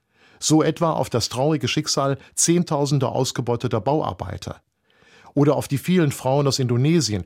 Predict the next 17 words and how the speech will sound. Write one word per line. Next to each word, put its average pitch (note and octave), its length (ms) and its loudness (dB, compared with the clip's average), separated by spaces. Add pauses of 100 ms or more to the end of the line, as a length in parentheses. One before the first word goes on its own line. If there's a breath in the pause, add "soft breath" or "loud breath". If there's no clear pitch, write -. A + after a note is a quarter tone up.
(140 loud breath)
Sri - 240 0
Lanka C#3 360 2
oder A#2 180 0
den A#2 160 -2
Philippinen, C3 720 0 (320 loud breath)
die C#3 100 4
als B2+ 260 0
rechtlose C#3 500 0
Hausangestellte B2+ 1040 -2 (220 loud breath)
der A#2+ 160 2
Willkür D#3+ 460 2
ihrer A2 240 -2
Herrschaften B2+ 480 -2
in A2 100 -2
Katar A2+ 440 -4
ausgesetzt - 680 -4
sind. - 300 -10